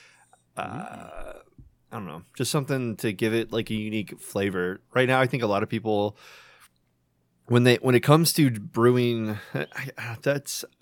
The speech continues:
I don't wanna broad, like, a paint, like, a, with a broad brush. A lot of generalizations are going with this. There's a lot of people that go above and beyond for I P As with their milkshakes or their New Englands and all these things.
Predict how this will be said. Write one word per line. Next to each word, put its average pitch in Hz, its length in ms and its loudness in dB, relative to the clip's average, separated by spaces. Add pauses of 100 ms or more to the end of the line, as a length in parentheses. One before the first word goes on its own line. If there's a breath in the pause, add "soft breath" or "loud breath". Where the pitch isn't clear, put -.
I - 40 0
don't 160 100 10
wanna 143 120 8
broad, 120 460 4
like, 123 160 0
a 104 160 0 (340 soft breath)
paint, 156 320 4
like, 120 160 4
a, 98 160 -4
with 120 160 2
a 104 40 -2
broad 104 260 4
brush. 98 320 0 (120)
A 127 60 -6
lot 139 180 6
of 123 60 -2
generalizations 104 720 0
are 98 120 -2
going 92 240 -4
with 92 100 -8
this. 95 280 -4 (260 loud breath)
There's 135 120 2
a 139 40 2
lot 135 100 8
of 123 80 4
people 117 280 0
that 110 100 2
go 107 220 2
above 110 240 2
and 113 100 -6
beyond 101 260 0
for 95 160 -2
I 104 120 2
P 98 360 -2
As 95 100 -6
with 95 180 -8
their 95 260 -2 (280 loud breath)
milkshakes 95 680 -2
or 92 120 -8
their 90 200 -4
New 101 200 -6
Englands 95 480 -6
and 90 120 -10
all 95 140 -6
these 101 220 -4
things. 95 380 -6